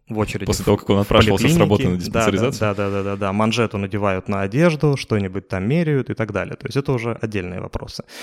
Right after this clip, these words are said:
Speaker 1: Но просто, ну, я думаю, что мы в, в, в это в будущем немножко более углубимся, но вот с точки зрения, как бы, здравого смысла, вот определение давления, в принципе, ну, важный элемент скрининга на многие, так сказать,
Speaker 2: Ну, в принципе, как и антропометрические вещи, э, там,
Speaker 1: В
Speaker 2: измерение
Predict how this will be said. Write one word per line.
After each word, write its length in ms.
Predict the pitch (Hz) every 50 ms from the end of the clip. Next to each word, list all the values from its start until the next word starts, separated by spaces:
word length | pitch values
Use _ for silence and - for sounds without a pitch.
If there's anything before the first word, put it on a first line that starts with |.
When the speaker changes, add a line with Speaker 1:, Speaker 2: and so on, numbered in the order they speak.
| - - -
Speaker 1:
Но 80 | 104 98
просто, 280 | 117 110 - - 107
ну, 100 | 107 104
я 80 | 104 104
думаю, 240 | 104 107 98 98 -
что 140 | - -
мы 120 | 101 101 98
в, 160 | 92 - 92 95 107
в, 240 | - - 101 107 104 -
в 80 | 107 107
это 200 | 104 - 98 92
в 120 | 95 95
будущем 400 | 101 110 98 98 92 - 98 95
немножко 360 | 98 101 104 98 - - -
более 320 | 98 107 104 98 95 95 92
углубимся, 600 | - - 101 101 104 98 107 165 208 214 - 107
но 100 | 104 101
вот 100 | 98 -
с 20 |
точки 300 | - 113 - - - -
зрения, 300 | 98 107 113 110 104 98
как 140 | - 107 95
бы, 80 | - 98
здравого 360 | 98 110 113 107 101 95 95
смысла, 540 | - - 131 151 208 220 - - 104 95 92 95
вот 220 | 101 95 - -
определение 640 | - - 92 - 110 104 110 107 113 107 104 101
давления, 420 | 95 101 92 92 117 156 180 170 131
в 60 | -
принципе, 680 | - 117 123 131 - - - - 120 117 113 110 110 - _ _ _ _ _ _ _
ну, 180 | - 104 87 - -
важный 560 | 127 107 92 - 92 90 90 101 117 127 - -
элемент 340 | - 104 98 92 95 90 -
скрининга 480 | - - 107 92 95 90 92 92 98 101
на 200 | 98 92 90 92
многие, 520 | 101 113 104 95 90 - - - - - _ _ _ _ _ _ _ _ _ _ -
так 140 | - -
сказать, 160 | - - 95 92
Speaker 2:
Ну, 60 | 147
в 60 | -
принципе, 280 | - 127 123 - - -
как 240 | - 104 101 - -
и 200 | 104 101 98 92
антропометрические 1500 | 92 92 90 - - - 101 95 95 90 87 - - - - - 53 52 - 104 104 - 107 95 - - - - 95 95
вещи, 240 | 95 87 - - -
э, 260 | 82 85 85 85 - -
там, 120 | - 85
Speaker 1:
В 20 | 92
Speaker 2:
измерение 260 | 180 - 190 - 233